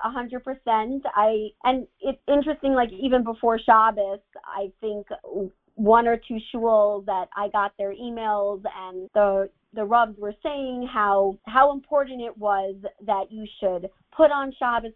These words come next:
clothes, even if you're, you know, you're not, obviously you're not, most people aren't gonna have a minyan, and for the women and the, and, and the girls too, like, to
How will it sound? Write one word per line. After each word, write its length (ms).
clothes, 720
even 300
if 180
you're, 540
you 120
know, 220
you're 120
not, 220
obviously 380
you're 120
not, 280
most 360
people 260
aren't 240
gonna 140
have 180
a 60
minyan, 640
and 540
for 100
the 100
women 420
and 140
the, 180
and, 280
and 160
the 60
girls 340
too, 260
like, 240
to 80